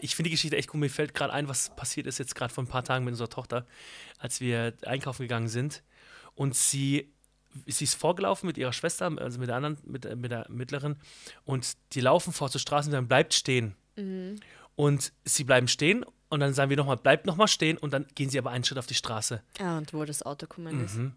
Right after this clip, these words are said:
Speaker 2: Ja.
Speaker 1: Und war eben massig Platz, aber trotzdem.
Speaker 2: Ja.
Speaker 1: Und sie hat dann, ich habe ihr dann halt die Strafe gegeben und habe gesagt, „Komm zurück, du hältst sie jetzt am Kinderwagen fest.“ Und sie hat so geweint. Und, ähm, sie, dann hat sie auch gesagt, „Ja, ich fühle mich überhaupt“, was hat sie gesagt? „Ich fühle mich nicht gese-, oder nicht geliebt oder irgendwas.“
Speaker 2: Irgendwie so.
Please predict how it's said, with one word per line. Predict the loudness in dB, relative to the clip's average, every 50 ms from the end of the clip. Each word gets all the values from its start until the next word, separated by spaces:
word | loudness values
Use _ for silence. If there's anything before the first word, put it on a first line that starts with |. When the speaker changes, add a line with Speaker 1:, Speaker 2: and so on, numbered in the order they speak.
| _ _ -4
Speaker 2:
Ja. | -2 0
Speaker 1:
Und | 0 0 0 -4 -6 _ _ _ _ _ _ _ -18 -8
war | -4 -2 -2 0
eben | 2 2 2 2 4
massig | 4 4 4 4 0 -2 -6 -4
Platz, | -2 -2 0 0 -2
aber | -4 -4 -4
trotzdem. | -4 -4 -4 -2 0 0 -2 -2 -4 -10 -18 -18 -16 -12
Speaker 2:
Ja. | -6 -2
Speaker 1:
Und | 0 2 2
sie | 4 4 4
hat | 4 4
dann, | 4 2 2 0 -2
ich | -4 -4 -4
habe | -2 -2 -2
ihr | -2
dann | 0 0 -2 -2
halt | -4 -4
die | -4
Strafe | -6 -4 -4 -6 -6 -6
gegeben | -6 -4 -4 -4 -2 -2
und |
habe | -4 -4
gesagt, | -4 -6 -6 -4
„Komm | 0 0 0 0
zurück, | 0 -2 0 0 0 -2 -4 -8 -10
du | -8 -4
hältst | -2 -2 -2 -2 -2
sie | -4
jetzt | -4 -4
am | -4 -2
Kinderwagen | 0 0 0 0 0 -2
fest.“ | -4 -6 -6
Und | -4 -4
sie | -4
hat | -2
so | -2 -2 -2
geweint. | -2 -2 0 2 2 2 0 -2 -4 -8 -16 -20 -20 -18 -18 -16 -18 -18 -6
Und, | -2 0 2 2 2 -2 -6 _ _ _ _ _ _ _ -8 -2
ähm, | 2 2 2 2 0 0
sie, | 0 2 4 4 2 0 -2 -8 -14 -6 -2
dann | 2 2 2
hat | 4 4
sie | 2 2
auch | 0
gesagt, | 0 -2 -6 -4 -2
„Ja, | 0 0 0 0
ich | -2 -4 -4
fühle | -4 -2 0
mich | 0 0 0 -2
überhaupt“, | -2 -2 -2 -2 -2 -4
was | -6 -6 -8
hat | -8
sie | -10 -8
gesagt? | -6 -8 -8 -8
„Ich | -10 -10
fühle | -8 -6
mich | -6 -6 -6
nicht | -10 -8 -6
gese-, | -4 -2 -2 0
oder | 0 0
nicht | 0 0 0 0
geliebt | 0 0 2 2 0 0 0 0
oder | 0 2
irgendwas.“ | 2 0 0 2 2 2 2 2 0 -2
Speaker 2:
Irgendwie | -4 -6 -8 -8 -8 -10
so. | -8 -6 -4 -4